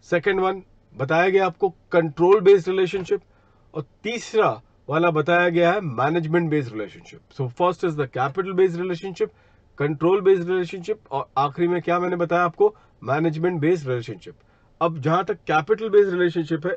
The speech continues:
उस पे notice करना क्या लिखा गया। उस पे आप बोलोगे, "सर, इसको याद भी करना पड़ेगा।" याद नहीं, लेकिन कुछ एक दो point मैं mark करके रखता हूं, वो चीज़ आप लोग ध्यान रखना। उसमें से सबसे impo-, ये वाला important students, substantial lender वाला।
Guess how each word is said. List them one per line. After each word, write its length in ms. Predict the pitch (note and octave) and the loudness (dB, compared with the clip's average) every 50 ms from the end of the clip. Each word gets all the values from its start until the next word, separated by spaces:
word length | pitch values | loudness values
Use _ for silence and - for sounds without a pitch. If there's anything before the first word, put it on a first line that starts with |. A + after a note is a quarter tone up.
| - | -6
उस 100 | E3+ D#3+ | -8 -10
पे 160 | - - F3+ E3 | -6 -4 -2 0
notice 260 | D#3+ D#3 D3+ E3 - | 0 0 0 -2 -4
करना 240 | - E3 E3 F3 F#3 | -2 -2 -2 -2 -4
क्या 340 | - - - D#3 C#3 C#3 | -6 -2 0 0 0 0
लिखा 280 | C3+ C3+ B2 A2+ C3 A#2 | -2 -4 -6 -8 -8 -10
गया। 140 | G2 F#2+ G2 - | -10 -12 -12 -12
उस 140 | - - - - | -12 -8 0 2
पे 80 | G#3+ G#3 G3 - _ - - - _ - D3 D3+ | 2 2 2 -2 _ -20 -20 -20 _ -12 -8 -6
आप 120 | D#3+ D#3+ | -4 -2
बोलोगे, 220 | E3 F3 F#3 F#3 | 0 0 0 0
"सर, 180 | E3 - G3 F3+ | 0 -4 -6 -6
इसको 300 | D#3+ E3 - - - F3+ | -6 -10 -8 -4 -2 -2
याद 260 | D#3+ C3 C3 D3+ E3+ | 0 0 -2 -2 -4
भी 120 | E3+ F#3 F#3+ | -4 -6 -8
करना 300 | - F#3 F3+ F#3 F#3 F3+ | -8 -6 -6 -6 -6 -6
पड़ेगा।" 280 | F#3 F#3 F#3+ G3+ A3+ - _ _ _ _ _ _ - | -6 -4 -4 -4 -6 -8 _ _ _ _ _ _ -4
याद 280 | B2+ D#3+ F#3 G#3 F#3 | -2 0 0 0 0
नहीं, 120 | G3 A#3+ B3+ | -2 -2 -4
लेकिन 180 | A#3 G3+ G#3+ | -6 -6 -8
कुछ 300 | G#3 - G#3 F#3+ - - - | -8 -8 -10 -10 -10 -6 -4
एक 140 | E3+ D#3+ D3+ | -4 -2 2
दो 100 | E3 G3+ | 2 2
point 280 | - - F3 F#3 F#3 F#3 | 2 2 0 -2 0 0
मैं 80 | F#3+ | -2
mark 240 | E3+ C3+ C#3 D#3+ - | -2 -2 -4 -4 -4
करके 260 | - F3+ E3+ - F#3 | -6 -6 -4 -4 -4
रखता 260 | E3 E3 D#3+ - - | -4 -4 -4 -6 -6
हूं, 100 | F#3+ G3+ | -6 -4
वो 160 | F#3+ E3+ E3 E3 | -2 0 0 0
चीज़ 180 | E3 E3+ E3 | 0 0 -2
आप 100 | E3 D3+ | -2 0
लोग 100 | E3 D#3+ | -2 -4
ध्यान 200 | C3 C3 B2+ A#2+ | -2 -4 -4 -4
रखना। 260 | G#2+ F2+ F2+ G2 - - _ _ _ _ _ _ - | -6 -10 -14 -18 -20 -20 _ _ _ _ _ _ -10
उसमें 280 | - D#3+ - - G#3 G3+ | -10 -10 -4 -2 -2 0
से 120 | G#3 G3+ | 0 -2
सबसे 360 | - - - - - A3 G3+ | -6 -8 -8 -2 2 4 4
impo-, 220 | F#3 E3+ F3 E3 C3+ | 4 2 -2 -2 2
ये 160 | D3+ E3+ F#3 | 2 4 4
वाला 180 | F3+ F3 F3+ | 4 2 2
important 460 | F#3 D#3+ D3 C3+ D3 D3 D3+ E3+ F3 E3+ | 0 0 -2 -2 -2 -2 -2 -2 -4 -4
students, 380 | D#3 D#3+ E3 F3 F#3 - - _ _ _ _ _ _ _ _ _ _ _ _ _ _ - - | -2 -2 -2 -4 -4 -8 -16 _ _ _ _ _ _ _ _ _ _ _ _ _ _ -12 -10
substantial 560 | F3 D#3 - - - E3 D#3+ E3 D#3+ F#3+ F3+ | -10 -10 -8 -4 -2 -2 -2 0 0 0 0
lender 300 | F3 D3 B2 C3 C3+ C3 | 2 0 0 0 -2 -2
वाला। 340 | A#2+ G2+ G2 F2+ F2 - - | -4 -6 -8 -10 -14 -18 -20